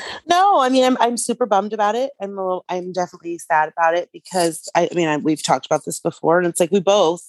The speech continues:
love it. Um, it's a favorite. Um, so yeah, I,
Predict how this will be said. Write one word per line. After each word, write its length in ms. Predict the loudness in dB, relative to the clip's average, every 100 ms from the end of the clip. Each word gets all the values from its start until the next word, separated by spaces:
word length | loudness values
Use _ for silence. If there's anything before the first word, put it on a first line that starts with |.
| 0
love 220 | 0 2
it. 220 | -2 -2 _ _ -2
Um, 320 | 0 0 -6
it's 140 | -14 -10
a 40 |
favorite. 680 | -4 -4 -2 0 0 -2 -10 -18 _ -20 _ _ 0
Um, 480 | 2 2 0 -2 -8
so 120 | -8
yeah, 360 | -4 0 0 0
I, 160 | -4